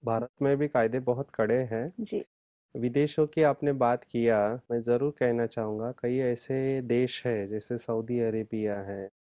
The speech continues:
Speaker 1: अरेबियन कंट्रीज है, वहाँ पे शराब पीना ही वैसे तो मना है, लेकिन अगर आप पाए गए तो आपको देश से निकाला जाता है।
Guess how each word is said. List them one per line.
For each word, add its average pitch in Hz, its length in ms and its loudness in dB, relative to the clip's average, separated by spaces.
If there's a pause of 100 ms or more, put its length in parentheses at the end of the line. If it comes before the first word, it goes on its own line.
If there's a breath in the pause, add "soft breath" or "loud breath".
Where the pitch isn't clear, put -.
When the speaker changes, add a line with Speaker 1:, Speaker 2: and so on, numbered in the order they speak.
(480)
Speaker 1:
अरेबियन 120 400 -2
कंट्रीज 113 520 -2
है, 113 100 0
वहाँ 120 360 -2
पे 160 200 0
शराब 151 440 0
पीना 151 300 2
ही 180 180 0
वैसे 156 320 4
तो 151 140 0
मना 131 380 0
है, 127 280 0
लेकिन 139 320 -2
अगर 135 200 0
आप 135 180 -2
पाए 123 300 2
गए 135 240 0
तो 151 140 -4
आपको 135 320 0
देश 131 220 0
से - 140 0
निकाला 135 440 0
जाता 98 440 -2
है। - 160 -10